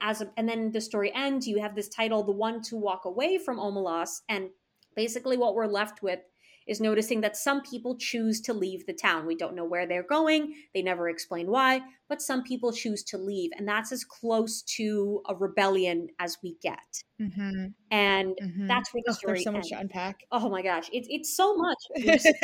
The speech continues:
Speaker 1: there's so much that's been said and can be said. We're gonna talk more on that.
Speaker 2: Mm-hmm.
Speaker 1: I'm gonna start by just talking about the language here. I think, you know, right from the get-go, there's so much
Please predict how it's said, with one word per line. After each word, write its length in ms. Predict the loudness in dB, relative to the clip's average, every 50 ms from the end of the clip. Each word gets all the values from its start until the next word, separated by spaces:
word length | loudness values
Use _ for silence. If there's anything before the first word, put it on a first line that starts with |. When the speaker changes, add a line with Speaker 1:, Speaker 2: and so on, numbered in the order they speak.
| 2 2 2 0
Speaker 1:
there's 160 | -2 0 4
so 160 | 6 6 6
much 240 | 6 4 2 0 -2 -10 -12 -14 -8 0
that's 400 | 2 2 2 2 -4 -8 -8 -10 -12 -10 -6
been 140 | -6 -6 -4
said 260 | 0 4 6 6 6
and 140 | 6 4 0
can 240 | 2 0 2 2 2
be 80 | 0 2
said. 160 | 2 2 2
We're 100 | 2 0
gonna 160 | 0 0 -2
talk 300 | -2 -2 -2 -2 -2 0
more 180 | 0 2 2 2
on 120 | 0 0
that. 180 | 0 0 0 0 0
Speaker 2:
Mm-hmm. 420 | -2 -4 -4 -4 -4 -4 -4 -2 2 2
Speaker 1:
I'm 80 | 2 4
gonna 140 | 4 0 -2
start 340 | 0 2 4 2 4 4
by 80 | 0 -2
just 300 | 0 -2 -6 -8 -8 -6
talking 340 | -4 -4 -2 -2 -4 -4 -2
about 280 | 0 0 0 0 0
the 80 | 0 0
language 680 | 2 2 0 0 0 -2 0 0 -2 -2 -2 -6 -8 -6
here. 320 | -4 -2 -2 0 -2 0
I 120 | 0 -2 -2
think, 280 | 0 -2 -2 -2 -2
you 100 | -2 0
know, 100 | 2 2 0
right 340 | 0 0 0 0 0 -2 -4
from 200 | -6 -6 -4 -4
the 80 | -4
get-go, 560 | -4 0 0 0 0 0 -2 -2 0 0 0 0
there's 260 | -2 -4 -4 -6 -4
so 120 | -2 0
much 180 | 0 0 0